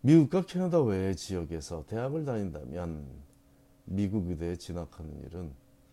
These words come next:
미국에서 대학을 다니는 학생들에 비해 더 힘든 도전 맞습니다. 하지만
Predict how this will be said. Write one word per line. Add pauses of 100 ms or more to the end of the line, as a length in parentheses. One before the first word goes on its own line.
(540)
미국에서
대학을
다니는
학생들에
비해
더
힘든
도전
맞습니다. (480)
하지만